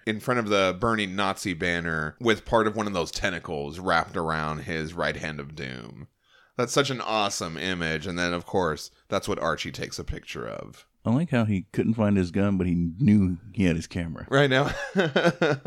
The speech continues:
Speaker 1: So that's your contribution to this operation, taking pictures, Hellboy asks?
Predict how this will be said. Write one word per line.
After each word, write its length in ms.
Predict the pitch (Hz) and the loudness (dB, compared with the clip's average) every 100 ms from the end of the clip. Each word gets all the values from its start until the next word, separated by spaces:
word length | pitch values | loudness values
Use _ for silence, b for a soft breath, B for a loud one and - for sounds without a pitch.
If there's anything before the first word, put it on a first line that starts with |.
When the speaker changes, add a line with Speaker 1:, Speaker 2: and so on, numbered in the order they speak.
| 127 - _ _ B B B B | -10 -10 _ _ B B B B
Speaker 1:
So 140 | - 147 | 0 4
that's 200 | 156 170 | 4 4
your 120 | 143 | 2
contribution 720 | 160 156 147 107 127 151 143 | 2 0 0 0 -2 -2 0
to 80 | 127 | 0
this 160 | 113 117 | 2 2
operation, 640 | 123 104 104 113 - 131 | 0 0 2 0 -2 -6
taking 340 | - 110 127 - | -2 -2 -2 -4
pictures, 460 | 120 - 147 139 | -4 -2 -2 2
Hellboy 320 | 151 147 147 | 2 4 4
asks? 480 | 147 147 147 - - | 2 2 0 -4 -14